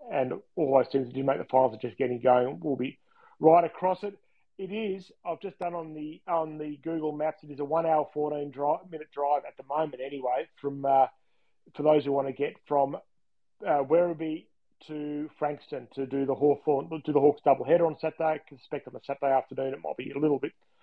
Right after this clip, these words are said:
longer than that, but gee, I wonder how many, uh, people will do it. If anyone is doing the doubleheader on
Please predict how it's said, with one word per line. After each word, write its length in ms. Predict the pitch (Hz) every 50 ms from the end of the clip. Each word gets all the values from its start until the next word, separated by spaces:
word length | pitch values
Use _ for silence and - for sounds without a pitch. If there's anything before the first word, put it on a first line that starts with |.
| _ _ - - -
longer 240 | - 156 151 147 147
than 60 | 139
that, 180 | 143 156 165 -
but 140 | 156 139 -
gee, 180 | - 160 156
I 240 | 147 135 131 147 175 190
wonder 180 | 180 165 175 180
how 120 | 151 156
many, 260 | 165 156 143 143 151 - 170 151 _ -
uh, 100 | 175 151
people 480 | - - 143 151 147 - 139 143 135 _ _ _ _ _ _ _ _
will 160 | - 147 143
do 200 | 131 - 151 156
it. 80 | 165 175
If 120 | 185 -
anyone 320 | 180 202 233 247 254 254 226
is 80 | 190
doing 220 | - - 196 190 180
the 60 | 165
doubleheader 480 | 156 160 156 156 160 147 156 156 156 160
on 240 | 151 151 151 156